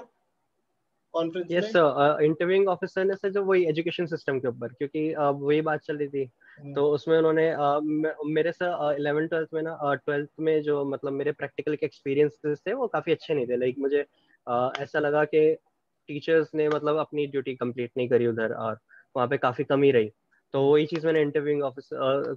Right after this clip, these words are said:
Speaker 2: को बोली, और फिर same चीज़ president sir ने मेरे से पूछी कि
Speaker 1: हम्म।
Speaker 2: आपको क्या लगा, क्या एक्सपीरियंस थे आपके ट्वेल्थ में, क्या मतलब आपको क्यों फ्लॉड लगता है, आप, अ, सब मेरे से सारे उन incidents के बारे में बात करी उन्होंने।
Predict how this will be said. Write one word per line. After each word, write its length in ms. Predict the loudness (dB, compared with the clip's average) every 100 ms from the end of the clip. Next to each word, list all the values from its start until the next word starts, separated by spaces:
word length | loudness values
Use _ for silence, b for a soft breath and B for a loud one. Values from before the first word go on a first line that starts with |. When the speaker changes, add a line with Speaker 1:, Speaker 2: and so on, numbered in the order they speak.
| -6
Speaker 2:
को 80 | -4
बोली, 360 | -2 -2 -4
और 160 | -4 -6
फिर 240 | -4 -4
same 320 | -4 2 4 4
चीज़ 220 | 0 -2
president 340 | -2 0 0 0
sir 160 | -2
ने 100 | -2
मेरे 160 | -4 -6
से 120 | -6
पूछी 320 | -4 -2 -4
कि 380 | -6 _ _ 0
Speaker 1:
हम्म। 100 | 2
Speaker 2:
आपको 220 | 0 -4
क्या 220 | -2 0
लगा, 240 | 2 2 0
क्या 160 | 0
एक्सपीरियंस 420 | -4 -4 -4 -2 -2
थे 100 | -4
आपके 240 | -4 -8
ट्वेल्थ 260 | -6 -8 -6
में, 240 | -6 -6 -4
क्या 240 | 0 0
मतलब 260 | 2 0 0
आपको 220 | 0 -4
क्यों 300 | -2 2 2
फ्लॉड 300 | 2 2 2
लगता 300 | 0 -2 -2
है, 60 |
आप, 240 | 0 0 -4 _ -6
अ, 220 | -4 -4
सब 260 | -6 -4 -2
मेरे 220 | 0 0
से 180 | 0 0
सारे 260 | -2 -4
उन 240 | -4 -2 -4
incidents 380 | -4 -6 -6
के 80 | -4
बारे 180 | -2 -2
में 100 | -2
बात 160 | -4 -8
करी 160 | -8 -8
उन्होंने। 280 | -8 -10